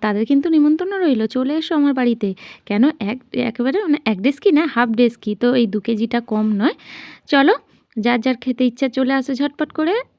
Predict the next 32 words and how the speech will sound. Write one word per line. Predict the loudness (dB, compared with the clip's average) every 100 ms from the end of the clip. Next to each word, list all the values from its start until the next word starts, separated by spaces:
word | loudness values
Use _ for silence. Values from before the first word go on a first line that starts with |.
| _ _ -8
এখানে | -4 -2
কিন্তু | 0 0 0
খাবার | -2 -2 0
বাড়া | 2 2
হচ্ছে। | 0 -2 -6 -4
এই | -2 0
রাইসটা | 0 -2 -2 -6
না | -2 -2 -2
বেশ | -4 -4
অনেক | 0 0
কিছুর | 0 -4 -6
সাথেই | -4 -4
খাওয়া | -2 -2
যায়, | -2 -2 -2
আলুর | -2 0
দমের | -2 -2 -2
সাথে, | -6 -2 -2
পনিরের | 0 4 4 4 0
সাথে, | -2 -2 0 0 -2 -8 -20 -20 -4
নিরামিষ | 0 2 4 2
যেহেতু, | 2 0 0 -2 -2 -4 -2
আর | -2 -4 -8 -16 -20 _
সাথে | -8 -4 -2
যদি | 0 -2
থাকে | -2 -4 -2
চিকেন | 0 2 2 2
কষা, | -4 -8 -10 -14 -8
তো | -6
আর | -4
দেখতে | 0 0 0 -4
না, | -4 -6
খাওয়াটা | -8 -8 -6